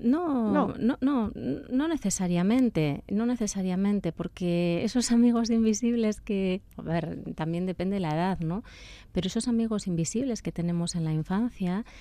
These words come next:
Speaker 1: eh, son parte de nuestro mundo interior, es parte de nuestra conexión con el inconsciente, eh, es parte de la,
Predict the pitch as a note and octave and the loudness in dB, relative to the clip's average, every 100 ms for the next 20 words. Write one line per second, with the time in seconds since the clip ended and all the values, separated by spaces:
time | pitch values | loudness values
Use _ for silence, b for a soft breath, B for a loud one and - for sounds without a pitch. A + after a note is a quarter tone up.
0 | B B E3+ D#3+ - B3 A#3 G#3+ - D#3 | B B 2 2 2 0 0 -2 0 0
1 | D3 C#3+ - D#3 D3+ C#3+ C#3+ C#3 D3 D3 | 0 -2 -4 -2 0 -2 -2 -4 -4 -2
2 | C#3+ D3+ D#3+ - D#3+ - D#3 D3+ D3+ - | -2 -4 -4 -4 -6 -4 -4 -2 -4 -6
3 | D3+ D3+ D3 C#3+ - F3+ F#3 F#3+ F#3+ F#3+ | -8 -4 -4 -4 -2 -2 -2 -2 0 0
4 | F#3 F#3 F3+ F3+ F#3+ - F#3+ G3 F#3+ F#3+ | 0 0 0 -2 -4 -2 0 0 0 -2
5 | F#3+ B B B B B - E3 D#3+ - | -2 B B B B B -4 0 0 0
6 | E3 - E3 E3 D#3+ D#3+ D#3 D#3 D#3+ | -4 -2 0 0 0 0 -2 -2 -6